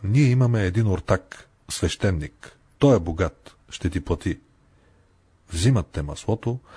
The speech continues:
дават му една разписка да иде при свещеника да си вземе парите. В същото време те отиват при попа,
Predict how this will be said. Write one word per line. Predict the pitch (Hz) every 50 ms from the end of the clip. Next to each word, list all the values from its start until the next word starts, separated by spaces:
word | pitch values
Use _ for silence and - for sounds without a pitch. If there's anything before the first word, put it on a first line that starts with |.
| - - - _
дават | - 104 113 110 101 - -
му | 80
една | 78 78 78 76
разписка | 82 82 78 - - 76 - - - 80 78
да | 73 78 73 78 78 -
иде | 98 92 92 80
при | - - 80 76 76 -
свещеника | - - 87 - - - 85 80 80 80 - - 98
да | 92 90
си | - - -
вземе | 80 78 95 90 85 78
парите. | - - 82 73 76 71 - - 117 - _ _ _ _ _ _ _ _ _ - - - -
В | -
същото | - - 147 - - 107 - 87
време | 80 104 131 120 98
те | - - 117
отиват | 107 98 - - 123 107 95 82 -
при | - 82 76 71
попа, | - - 85 76 - - 101